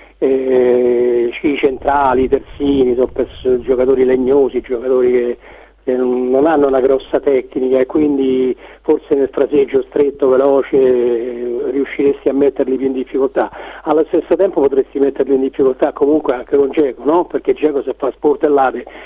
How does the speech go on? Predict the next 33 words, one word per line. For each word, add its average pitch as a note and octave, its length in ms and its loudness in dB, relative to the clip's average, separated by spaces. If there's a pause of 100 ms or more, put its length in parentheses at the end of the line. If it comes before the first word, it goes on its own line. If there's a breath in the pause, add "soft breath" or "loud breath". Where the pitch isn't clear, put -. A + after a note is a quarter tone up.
(120)
e D3 140 2
decide C#3+ 360 0
di B2+ 100 -4
entrare C3+ 300 -2
in B2+ 80 -2
partita C3+ 380 -2
anche C3 220 -4
con C3+ 120 2
la D#3+ 80 2
testa, C#3+ 520 0 (360 loud breath)
evidentemente C#3 1120 2
giocatori C#3 480 2
come C3+ 160 2
Wout, C#3+ 460 0
come C3+ 320 2
Bisevic C#3 500 -2
non C3+ 260 0
è C#3 120 0
che, C#3 260 2 (320 loud breath)
eh, D3 100 0
eh, C#3 1160 2
eh, C3 80 2 (100)
sarebbe, C#3 600 0
sarà, C3+ 600 0
sarebbe C#3+ 260 2
facile C3+ 380 0
per B2+ 180 0
loro, C3 460 2 (260 loud breath)
eh, C3+ 220 0
contrastarlo. C3 800 -2 (340 loud breath)
Eh, D#3+ 480 4
non G#3 140 2
lo G3 100 4